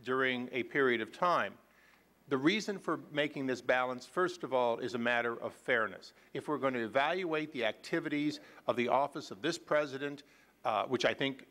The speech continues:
is always appropriate and appropriate within this committee, that in fact we should balance the request,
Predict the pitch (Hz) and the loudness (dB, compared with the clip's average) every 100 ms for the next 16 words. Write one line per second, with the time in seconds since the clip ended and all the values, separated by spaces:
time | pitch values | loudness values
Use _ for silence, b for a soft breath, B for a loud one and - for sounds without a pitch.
0 | - 120 - 135 147 156 - 170 170 175 | -14 -10 0 2 2 -2 0 0 0 -2
1 | 185 196 - - - 120 - 147 147 147 | -2 -4 -14 -18 -8 -6 0 0 0 -2
2 | 143 - 139 135 147 135 131 - 139 185 | -4 -6 -6 -2 -2 -2 -4 -4 0 2
3 | 156 139 - B B B 185 180 180 170 | 4 0 -2 B B B 2 2 0 0
4 | 156 160 160 - 151 135 - 117 147 143 | 0 -4 -6 -2 0 0 -4 -4 0 2
5 | 165 170 165 - 143 123 120 - 139 143 | 2 -2 -6 -12 -8 -6 -6 0 4 4
6 | - - | 0 -12